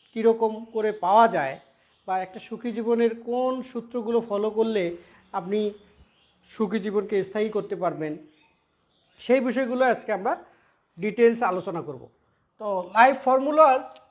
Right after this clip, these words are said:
you must know, আমাদের প্রত্যেকেরই এই ফর্মুলাগুলো জানা দরকার। প্রথমেই আমরা তো হ্যাপিনেসকে আমরা ইনশিওর করব। তো সুখকে ইনশিওর করতে গেলে আপনার তিনটা জিনিস অবশ্যই আপনার জীবনে থাকতে হবে।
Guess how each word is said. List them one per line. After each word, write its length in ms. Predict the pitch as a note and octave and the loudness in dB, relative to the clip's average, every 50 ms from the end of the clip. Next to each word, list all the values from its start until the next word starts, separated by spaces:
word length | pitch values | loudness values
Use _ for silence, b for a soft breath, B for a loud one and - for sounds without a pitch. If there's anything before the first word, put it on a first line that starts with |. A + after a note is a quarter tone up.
| - C4 | -16 -12
you 100 | C4 C4+ | -10 -6
must 500 | B3 A#3 A3 A3 - - - - - F#3+ | 0 4 6 6 6 4 -2 -14 -12 -10
know, 160 | F#3+ F3+ D3+ B2 A2 - _ _ _ _ _ _ - | -8 -8 -8 -8 -12 -18 _ _ _ _ _ _ -14
আমাদের 300 | - G3 A3 G#3+ A#3+ A3+ | -12 -10 -8 -6 -6 -6
প্রত্যেকেরই 500 | A#3 A3+ - - - C4 A#3 C4 C#4 C4+ | -8 -8 -10 -8 -8 -6 -4 -2 0 0
এই 100 | B3+ A#3+ | 0 0
ফর্মুলাগুলো 600 | B3 A#3+ A3 G#3+ G#3+ G#3+ A3 G#3 G3+ G#3 G#3 G#3 | 0 -2 -4 -4 -4 -4 -4 -4 -4 -4 -4 -2
জানা 260 | F#3 F#3 E3 E3 E3+ | 0 0 0 0 0
দরকার। 340 | E3+ F3 E3 E3 G#3 G#3+ B3+ - - - _ b b b b b b b b b b b b b b _ _ _ _ _ _ _ _ _ | -2 -2 -2 -2 -2 -4 -4 -4 -8 -20 _ b b b b b b b b b b b b b b _ _ _ _ _ _ _ _ _
প্রথমেই 540 | - B3+ C#4 D#4+ E4+ D#4+ D4+ B3 A#3+ C#4+ E4 | -6 -4 0 0 2 2 2 2 0 0 -2
আমরা 280 | - A3+ A3+ A#3 B3 A#3+ | -2 -2 0 0 0 2
তো 260 | B3 C4 B3+ B3+ A#3+ | 4 6 6 6 6
হ্যাপিনেসকে 680 | G#3 G#3+ G#3 A3 B3 A#3+ B3 B3 A#3+ B3 - - C4 | 4 0 -2 -2 -2 0 0 0 -2 -4 -6 -4 -2
আমরা 220 | A#3+ A#3 A3 A3+ G#3+ | -2 0 0 0 -2
ইনশিওর 380 | G#3 F#3+ F#3 - - G#3+ G#3 | -2 -4 -6 -6 -6 -6 -6
করব। 280 | F#3 F#3 D#3+ C#3 D3 D3+ | -4 -6 -6 -6 -6 -8
তো 260 | D3+ G3 F#3+ - - _ _ _ _ _ _ _ _ _ _ _ _ _ _ _ _ _ _ _ _ _ _ _ | -8 -10 -12 -12 -16 _ _ _ _ _ _ _ _ _ _ _ _ _ _ _ _ _ _ _ _ _ _ _
সুখকে 720 | - - - - - - C#4 D4 D4 D4 - - - E4+ | -20 -20 -20 -14 -8 -4 -2 -2 -2 -2 -4 -6 -4 -2
ইনশিওর 340 | E4+ D#4 C#4+ B3 - D#4 C#4 | -2 -2 -2 -2 -2 -2 -2
করতে 300 | B3 C#4 B3+ - - C4 | -2 -2 -4 -2 -2 0
গেলে 280 | G#3+ A#3 G#3+ G#3 G#3 G3+ | 2 2 2 4 4 2
আপনার 440 | F3 - - - G#3 A3 A3 A3 A3 A3 b b b b b b b b b b b _ _ _ - | 2 0 0 -2 -2 0 0 0 0 -4 b b b b b b b b b b b _ _ _ -8
তিনটা 400 | C#4+ D4 D4 C#4 B3 C4 D#4 D4 | -4 -4 -2 -2 2 4 4 4
জিনিস 440 | - B3 C4+ C4 C4+ C4+ B3+ - - | 4 4 -4 -4 -2 -4 -4 -6 -8
অবশ্যই 580 | - A3 A#3 A3+ B3 A#3+ A#3 - - C4 C4 | -6 -4 -2 0 0 -2 -2 -2 -2 0 0
আপনার 260 | B3 A#3 B3 B3 A3 E3+ | 0 0 0 -2 -4 -4
জীবনে 500 | G3+ G3+ G#3 G#3+ G#3+ G#3+ G#3+ G#3+ A3+ G#3+ - - | -4 -2 -2 -2 0 -2 -2 -4 -6 -8 -10 -8
থাকতে 280 | - G#3+ G#3 - - G3 | -6 -6 -6 -4 -4 -4
হবে। 280 | D#3+ D3+ C3+ B2+ A#2 | -2 -4 -4 -6 -10